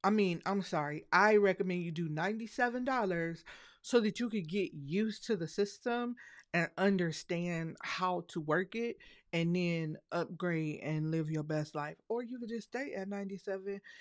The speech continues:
and do you and rock out while everybody else is paying all of this money for all these systems.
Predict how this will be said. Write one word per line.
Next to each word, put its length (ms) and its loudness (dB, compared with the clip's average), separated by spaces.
and 380 2
do 180 -2
you 600 -2
and 240 0
rock 260 -6
out 420 0
while 140 0
everybody 500 -2
else 240 -2
is 120 -10
paying 460 -4
all 120 -4
of 120 -4
this 200 -6
money 260 -2
for 160 -6
all 180 -4
these 220 -8
systems. 460 -12